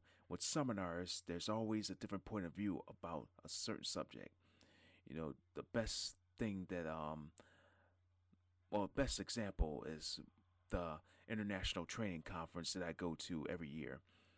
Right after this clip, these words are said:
Uh, you know, there's always different people that have a different point of view of how to do something, like how to spar, how to, how to, um, do self-defense, or even how to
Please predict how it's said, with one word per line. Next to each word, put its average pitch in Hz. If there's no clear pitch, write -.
Uh, -
you 80
know, 71
there's 82
always 92
different 95
people 90
that 82
have 87
a -
different 90
point 101
of 80
view 87
of -
how 98
to 85
do 120
something, 64
like 85
how 92
to 92
spar, 95
how 92
to, 76
how 113
to, 92
um, 87
do 95
self-defense, -
or 90
even 98
how 95
to 90